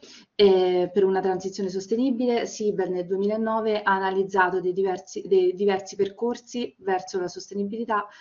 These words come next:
attraverso l'istruzione superiore, dove ha messo in luce che gli approcci che si sono basati esclusivamente sul cambiamento del comportamento,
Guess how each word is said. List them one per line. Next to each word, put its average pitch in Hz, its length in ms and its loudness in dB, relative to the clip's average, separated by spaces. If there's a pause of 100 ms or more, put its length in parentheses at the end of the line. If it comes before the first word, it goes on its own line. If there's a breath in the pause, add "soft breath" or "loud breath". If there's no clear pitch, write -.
(160 loud breath)
attraverso 196 580 2
l'istruzione 180 500 -10
superiore, 175 580 -10 (300 loud breath)
dove 208 200 4
ha - 20 10
messo 220 280 2
in 233 80 2
luce 254 200 0
che 185 140 2
gli 190 40 4
approcci 190 540 0
che 185 120 -6
si 190 120 -16
sono 185 420 -4
basati 190 420 2
esclusivamente 196 720 -4
sul 190 120 -12
cambiamento 190 460 -6
del 180 160 -4
comportamento, 185 1000 -8